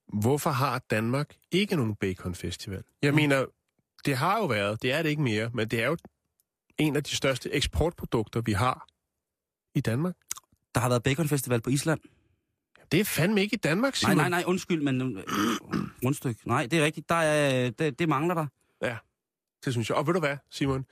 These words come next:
Speaker 2: Ja.
Speaker 1: Der er rigtig mange ude i verden, der kan lide bacon. Der er faktisk nogen, der ikke kan undvære bacon. Derfor vil jeg lige opsummere for dig, hvad du ellers kan få,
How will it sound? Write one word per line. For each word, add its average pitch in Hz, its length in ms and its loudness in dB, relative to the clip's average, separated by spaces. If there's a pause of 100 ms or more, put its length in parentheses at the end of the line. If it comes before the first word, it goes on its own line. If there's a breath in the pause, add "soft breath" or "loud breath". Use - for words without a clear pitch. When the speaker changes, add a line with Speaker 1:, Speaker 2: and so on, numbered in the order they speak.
(140 loud breath)
Speaker 2:
Ja. 107 180 0
Speaker 1:
Der 131 60 0
er 127 220 0
rigtig 135 240 -2
mange 113 340 -2
ude 120 240 2
i - 40 -2
verden, 98 380 -2
der 101 100 -2
kan 110 120 -4
lide 101 100 -2
bacon. 95 340 -4
Der 127 120 0
er 123 40 0
faktisk 147 280 -2
nogen, 143 160 2
der 139 100 0
ikke 123 140 0
kan - 140 -2
undvære 131 380 0
bacon. 87 380 -6 (580 soft breath)
Derfor 165 240 2
vil 151 100 2
jeg 139 80 2
lige 143 140 2
opsummere 139 420 0
for 117 160 -2
dig, 135 80 -2
hvad 127 120 0
du 120 100 -2
ellers 147 260 0
kan - 140 -4
få, - 320 -4